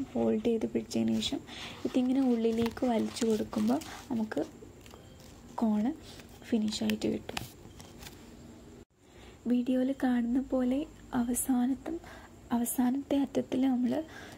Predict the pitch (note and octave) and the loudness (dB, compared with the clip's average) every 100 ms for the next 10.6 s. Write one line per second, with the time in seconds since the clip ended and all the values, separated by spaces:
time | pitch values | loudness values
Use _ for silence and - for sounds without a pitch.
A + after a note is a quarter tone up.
0 | - - A3+ A#3 A#3+ - B3 B3+ C4+ D#4+ | -6 0 0 0 -2 2 2 2 0 -2
1 | - - - - - - - - - - | -6 -18 -20 -20 -20 -20 -20 -20 -20 -18
2 | - - - B3 A#3+ - A#3+ C4 C4 C4 | -18 -18 -4 -2 0 0 2 2 2 2
3 | B3 A3 A#3 A#3+ A#3 A3+ - D#4+ - - | 2 4 2 0 0 0 0 -2 -2 -8
4 | - - - - A3+ - A3 B3 A#3 A3 | -16 -16 -8 0 0 0 0 2 2 0
5 | - A3 C#4 C3 A#2 A2+ - B2 - - | 0 0 2 2 2 2 0 0 -2 -8
6 | - - - C4 A#3 B3 B3+ A#3+ D4 B3 | -18 -10 0 2 2 2 2 2 4 2
7 | G#3 G#3+ G#3 G#3+ G3+ G#3+ - A#3 - - | 2 2 0 0 0 -2 -2 -6 -6 -16
8 | - - - - - A#3 A3+ A#3 B3+ D#4+ | -18 -18 -18 -6 0 2 4 2 2 2
9 | - A3+ A3+ E4+ - - - - - - | 2 2 4 0 -4 -20 -20 -18 -16 -6
10 | - A#3 - A3+ - | -2 0 0 0 -2